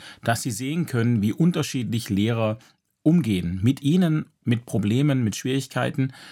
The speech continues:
Und ich glaube, dass sie da unheimlich viel mitnehmen.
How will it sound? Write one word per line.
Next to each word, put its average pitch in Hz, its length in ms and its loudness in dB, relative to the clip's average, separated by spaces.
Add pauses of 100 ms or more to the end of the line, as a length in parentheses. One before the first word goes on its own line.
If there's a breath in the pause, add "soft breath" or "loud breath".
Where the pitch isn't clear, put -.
(160 loud breath)
Und 113 300 0
ich 120 120 -4
glaube, 113 360 0
dass 113 160 -2
sie 120 100 -6
da 104 120 -2
unheimlich 139 440 0
viel 113 140 0
mitnehmen. 82 540 -2